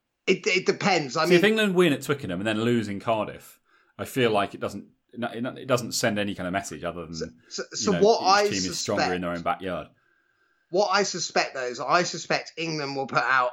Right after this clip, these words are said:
Speaker 1: a full-strength team at Twickenham and a lesser team in Cardiff, and Wales will probably do the reverse. So it might be hard to read into any scenario, but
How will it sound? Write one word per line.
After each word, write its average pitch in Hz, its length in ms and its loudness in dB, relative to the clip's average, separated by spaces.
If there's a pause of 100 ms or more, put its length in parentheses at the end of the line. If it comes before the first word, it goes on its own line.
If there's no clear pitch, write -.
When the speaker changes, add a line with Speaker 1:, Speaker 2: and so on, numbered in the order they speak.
(100)
Speaker 1:
a 127 60 0
full-strength 139 680 0
team 127 460 2
at 123 240 2
Twickenham 117 640 0 (120)
and 131 180 2
a 127 60 4
lesser 131 360 2
team 123 260 0
in 120 140 -2
Cardiff, 117 520 4 (420)
and 147 160 4
Wales 135 320 6
will 110 80 -8
probably 117 240 -6
do 123 180 -2
the 123 60 -4
reverse. 123 640 2
So 117 400 0 (1300)
it 120 80 -4
might 123 180 2
be - 100 2
hard 127 220 2
to 135 100 -6
read 123 200 2
into 131 340 2
any 139 220 4
scenario, 110 640 0
but 131 240 6